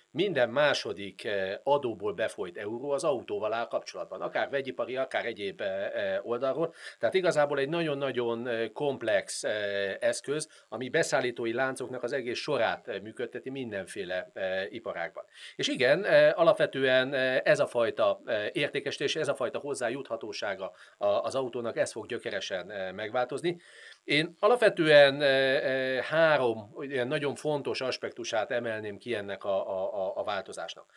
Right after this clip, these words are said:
Az egyik nyilvánvalóan a, a, az online, eh, eh, csatornáknak, az online, eh, csatornák, eh, eh, elterjedése, eh, mind a, a vállalati, mind pedig a magánfogyasztók körül.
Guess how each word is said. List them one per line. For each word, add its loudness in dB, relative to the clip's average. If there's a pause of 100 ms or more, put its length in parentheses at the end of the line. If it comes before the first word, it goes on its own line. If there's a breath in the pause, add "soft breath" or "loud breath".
(180 loud breath)
Az 0
egyik 4
nyilvánvalóan 2
a, 4
a, 2
az -2
online, 0 (100)
eh, -2
eh, -8
csatornáknak, -2
az -6
online, -4 (280 soft breath)
eh, 0
csatornák, -4
eh, -2
eh, -4
elterjedése, 0
eh, -4
mind -4
a, 2
a -2
vállalati, 0
mind -6
pedig -6
a -2
magánfogyasztók -10
körül. -8